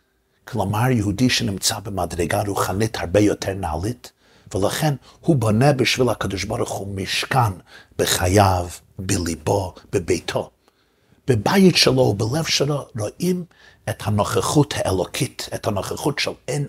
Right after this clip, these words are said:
עוד מלבדו. זה יהודי של ישראל, "כי שרית עם אלוקים ועם אנשים ותוכל".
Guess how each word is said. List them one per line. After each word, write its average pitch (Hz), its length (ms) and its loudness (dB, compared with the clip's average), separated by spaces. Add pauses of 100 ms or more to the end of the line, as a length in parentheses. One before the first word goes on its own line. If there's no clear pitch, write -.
עוד 127 240 -6
מלבדו. 104 500 -12 (440)
זה 170 140 -2
יהודי 202 360 2
של 190 180 -4
ישראל, 180 440 -2 (300)
"כי 135 140 -6
שרית 131 440 2 (200)
עם 143 140 -4
אלוקים 120 460 -6
ועם 110 180 -8
אנשים 104 380 -10
ותוכל". - 360 -8